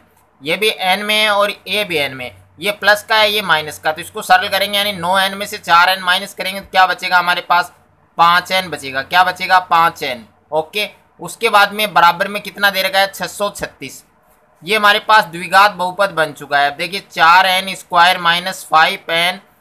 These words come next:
उसके बाद में minus का छः सौ छत्तीस। अब इस पर आप श्रीधर आचार्य सूत्र लगा सकते हैं। श्रीधर आचार्य सूत्र में ये हमारे पास ए है, ये हमारे पास B है और ये हमारे पास सी है।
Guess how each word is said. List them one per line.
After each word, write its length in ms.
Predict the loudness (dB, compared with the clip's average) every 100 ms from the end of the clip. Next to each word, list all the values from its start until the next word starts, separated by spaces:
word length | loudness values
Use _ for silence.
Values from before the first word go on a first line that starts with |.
| -20
उसके 240 | -12 -2
बाद 200 | 2 2
में 120 | 2 -2
minus 420 | 0 0 -2 -4
का 140 | -2
छः 160 | -2 -4
सौ 280 | -6 -6 -8 _ _ -12
छत्तीस। 440 | -12 -12 -20 -20 _ _ 0
अब 180 | 2 2
इस 120 | -2
पर 160 | 2 6
आप 160 | 6
श्रीधर 400 | 2 -6 -4 2
आचार्य 400 | 4 4 2 0
सूत्र 300 | -4 -8 -4
लगा 220 | 0 2 2
सकते 340 | 0 -10 -10
हैं। 200 | -10 -12 -16 _ _ -10
श्रीधर 320 | -6 0 4
आचार्य 340 | 4 2 -2
सूत्र 280 | -6 -8 -6
में 140 | -4 -4
ये 200 | 0 0
हमारे 240 | 2 0
पास 300 | 2 2 0 -6
ए 220 | -4 -2 2
है, 300 | 2 0 -4 _ _ _
ये 160 | -8 -2
हमारे 240 | 0 0 2
पास 280 | 4 4 2
B 320 | -10 -6 -4
है 240 | 0 0 0 _ -8
और 160 | -4
ये 120 | -2 0
हमारे 220 | 2 2
पास 280 | 4 2 2
सी 220 | -8 -12
है। 180 | -12 -20